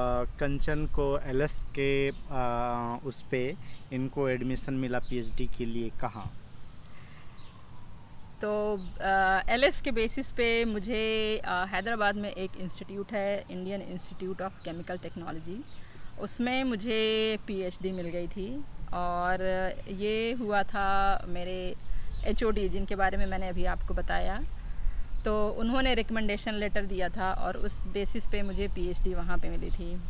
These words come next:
Speaker 2: मैं, मेरी मम्मी, मेरे पापा, सब लोग गए वहाँ पे, Admission लिया हम लोगों ने। Friday का दिन था, उसके बाद में दो दिन, Saturday, Sunday छुट्टी थी।
Speaker 1: अब
Speaker 2: अब
Speaker 1: तेज आवाज़ में।
Speaker 2: Saturday,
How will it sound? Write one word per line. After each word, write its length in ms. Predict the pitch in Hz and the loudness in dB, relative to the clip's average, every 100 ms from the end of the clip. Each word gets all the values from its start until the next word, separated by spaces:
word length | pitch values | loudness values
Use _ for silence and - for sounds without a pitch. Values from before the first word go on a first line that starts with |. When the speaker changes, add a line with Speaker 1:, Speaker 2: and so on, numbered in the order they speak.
| - - - - - - - - - | 0 2 2 2 0 0 2 2 4
Speaker 2:
मैं, 420 | 202 202 208 214 - - | 4 4 4 4 4 4
मेरी 140 | 185 190 | 4 6
मम्मी, 480 | 202 202 214 226 226 - - | 4 4 4 6 6 6 6
मेरे 160 | 214 | 8
पापा, 440 | - - - 190 - - - - - - - - - | 8 8 10 10 10 10 12 12 12 12 12 8 8
सब 80 | 202 | 8
लोग 180 | 202 196 | 10 12
गए 220 | 190 185 | 12 12
वहाँ 260 | 190 185 | 10 10
पे, 220 | 190 214 - - - - - - - - | 10 8 8 8 10 10 10 8 6 8
Admission 440 | - 202 208 220 | 10 12 12 12
लिया 240 | 214 202 208 | 12 10 10
हम 140 | 208 | 10
लोगों 280 | 202 196 202 | 10 8 8
ने। 160 | 202 - | 8 12
Friday 540 | - - 202 185 202 | 12 12 12 10 8
का 120 | - | 10
दिन 240 | - - - | 10 12 10
था, 260 | 208 233 - - - - - - | 10 6 8 10 12 12 12 12
उसके 260 | - - - | 12 12 12
बाद 240 | 220 - | 12 12
में 300 | 185 190 - - - - - | 12 12 12 12 12 12 10
दो 180 | - 208 | 10 10
दिन, 180 | 175 - | 10 10
Saturday, 420 | - - 214 233 | 10 10 8 8
Sunday 280 | - - 196 | 8 8 8
छुट्टी 320 | - - 190 | 6 6 10
थी। 200 | 208 - | 10 10
Speaker 1:
अब 800 | - - - - - - - - | 10 8 8 6 6 4 4 2
Speaker 2:
अब 120 | 107 | 2
Speaker 1:
तेज 200 | 143 127 | 2 4
आवाज़ 260 | 120 117 - | 2 2 2
में। 140 | 123 120 - - | 0 0 -2 -4
Speaker 2:
Saturday, 880 | - - - - 392 269 320 - | -2 0 0 2 2 4 2 -2